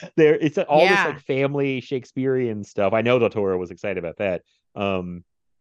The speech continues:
Speaker 1: 'cause he said, he was talking about how much he loved that stuff on the commentary. I remember he was like, he was like, "Oh, it's so, it's Shakes-, uh, Shakespearean." Like, it's like, it's like a big drama.
Speaker 2: <laughs>
Speaker 1: Like, um, like, he just was loving that. Um, and it, <laughs> so I figured you'd probably up your alley if you like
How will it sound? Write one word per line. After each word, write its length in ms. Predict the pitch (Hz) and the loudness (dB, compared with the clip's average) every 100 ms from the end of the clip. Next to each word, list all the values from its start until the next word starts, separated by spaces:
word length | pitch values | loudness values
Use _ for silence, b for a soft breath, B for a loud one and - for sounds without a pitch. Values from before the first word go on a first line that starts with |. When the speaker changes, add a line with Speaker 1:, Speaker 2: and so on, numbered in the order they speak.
| _ _ _ _ _ | _ _ _ _ _
Speaker 1:
'cause 100 | 104 | -8
he 80 | 101 | -6
said, 120 | 110 | -4
he 80 | 107 | -4
was 100 | 104 | -4
talking 100 | 104 | -6
about 60 | |
how 40 | 92 | -8
much 100 | 90 | -8
he 60 | |
loved 180 | 87 92 | -4 -4
that 80 | 87 | -4
stuff 160 | 92 87 | -8 -8
on 60 | |
the 60 | 82 | -10
commentary. 360 | - 85 85 78 | -12 -12 -12 -12
I 20 | |
remember 180 | 80 78 | -12 -14
he 100 | 82 | -12
was 180 | 80 - | -10 -8
like, 240 | 78 - _ _ _ _ _ | -10 -12 _ _ _ _ _
he 60 | 92 | -12
was 80 | - | -12
like, 80 | - | -6
"Oh, 120 | 123 | -6
it's 120 | 101 | -6
so, 100 | 135 | -6
it's 100 | 127 | -6
Shakes-, 420 | - - 151 135 - | -8 -6 -6 -4 -2
uh, 200 | 110 98 | 0 0
Shakespearean." 680 | 156 - 175 165 131 107 95 | -4 0 2 6 6 4 2
Like, 120 | 98 | 0
it's 160 | 110 | -2
like, 220 | 120 117 151 | -4 -4 -6
it's 200 | 147 - | -6 -4
like 160 | 156 | -2
a 60 | 143 | -2
big 420 | 113 135 135 127 | 2 2 2 -2
drama. 520 | 117 113 135 120 104 95 | -8 -2 -2 0 -2 0
Speaker 2:
<laughs> 40 | |
Speaker 1:
Like, 260 | 95 95 - b b b | -2 -4 -8 b b b
um, 580 | 123 117 110 104 98 98 - _ _ | -2 2 2 0 -4 -12 -18 _ _
like, 160 | 98 95 | -8 -8
he 120 | 104 | -6
just 200 | 98 - | -6 -6
was 140 | 90 | -6
loving 280 | 98 113 95 | -2 0 0
that. 280 | 85 82 - _ _ _ | -2 -4 -4 _ _ _
Um, 640 | 120 107 101 92 92 95 - _ _ _ _ _ _ _ _ | -4 -2 -2 -2 -6 -10 -14 _ _ _ _ _ _ _ _
and 120 | 110 | -6
it, 240 | 107 - - _ | -6 -10 -18 _
<laughs> 120 | _ | _
so 160 | _ 180 | _ 0
I 60 | 175 | 0
figured 240 | 226 185 | 0 0
you'd 80 | 151 | 0
probably 160 | 147 110 | 0 0
up 100 | 101 | -2
your 140 | 101 | -2
alley 360 | 92 127 90 85 | 0 0 0 -2
if 120 | 87 - | -6 -8
you 160 | 107 | -4
like 300 | 104 98 87 | 0 0 -2